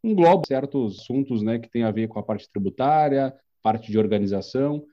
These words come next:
e também a parte de investimentos. Então, a gente tem três pilares muito consolidados dentro da Tino hoje, que é esses três, né? Então, organizar a vida do médico, do profissional de saúde,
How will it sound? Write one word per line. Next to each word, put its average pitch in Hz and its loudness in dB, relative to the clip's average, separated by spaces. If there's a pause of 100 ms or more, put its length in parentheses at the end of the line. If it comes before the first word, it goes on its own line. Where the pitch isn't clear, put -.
(200)
e 208 -4
também 214 0
a 202 -2
parte 156 -6
de 156 -8
investimentos. 156 -4
Então, 117 -4
a 123 -2
gente 131 -10
tem 143 0
três 143 2
pilares 135 0
muito 127 -2
consolidados 135 0
dentro 110 -2
da 107 -2
Tino 107 -2
hoje, 113 -2
que 139 -2
é 131 4
esses 131 -6
três, 120 0
né? 101 -4
Então, 117 -4
organizar 117 0
a 127 -4
vida 117 -6
do 107 -4
médico, 120 -4
do 104 -6
profissional 107 -6
de 104 -10
saúde, 131 2